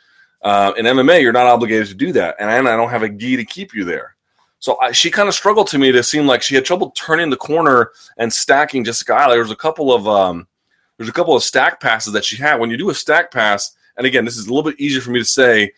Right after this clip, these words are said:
not because I can critique her and I can show her and I can be her coach. It's not what I'm saying. All I can tell you is the best practices as I've been shown. And, you know, doing it in a live fight is obviously much more difficult against a resisting opponent. This is not a lesson. But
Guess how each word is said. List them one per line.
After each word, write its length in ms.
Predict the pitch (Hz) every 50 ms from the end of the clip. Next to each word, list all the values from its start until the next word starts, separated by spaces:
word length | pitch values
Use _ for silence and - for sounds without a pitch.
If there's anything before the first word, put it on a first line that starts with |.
| - - _ _
not 140 | 123 127 135
because 240 | 143 131 131 107
I 80 | 120 123
can 160 | 127 - 123
critique 380 | 107 98 - - - 139 127 110
her 80 | 117
and 80 | 113 120
I 60 | 120
can 100 | - 107
show 220 | 90 - - 131 120
her 40 |
and 100 | 113 110
I 60 | 120 120
can 160 | - 110 104
be 140 | 113 113 104
her 120 | 117 101
coach. 360 | - - 135 123 113 - -
It's 180 | - - - -
not 140 | 123 120 117
what 100 | 120 117
I'm 80 | 110
saying. 360 | 110 - 127 120 113 101 98 - _ _ _ _ _
All 160 | - 113 117
I 60 | 123
can 100 | 120 127
tell 160 | 113 - 135 123
you 100 | 123 117
is 80 | 110
the 120 | 92 110 98
best 260 | 113 110 - - _
practices 540 | - 139 131 127 - - 110 - 117 101 101
as 80 | 101
I've 160 | 107 104 101
been 80 | 98 98
shown. 400 | 95 - 117 107 104 101 101 101 - _ _ _ _ _ _ _ _ _ -
And, 100 | 104 110
you 60 | 120
know, 120 | 117 104
doing 200 | 104 107 120 123
it 20 | 120
in 60 | 110
a 40 | 101
live 220 | 104 110 110 110 -
fight 220 | - 120 117 110
is 160 | 104 101 98
obviously 240 | 104 101 - - 101
much 240 | 98 98 101 - -
more 160 | 110 107 101
difficult 360 | 90 104 95 - 98 101 95
against 240 | 95 90 98 90 -
a 40 | 90
resisting 400 | 87 85 90 98 - - 101 90
opponent. 340 | 85 - 107 101 87 73 78
This 140 | 87 90
is 80 | 92 90
not 140 | 104 101 92
a 40 | 82
lesson. 540 | 82 82 87 98 98 - - 78 69 - _ _ _ _ - - _ _
But 240 | 107 110 - -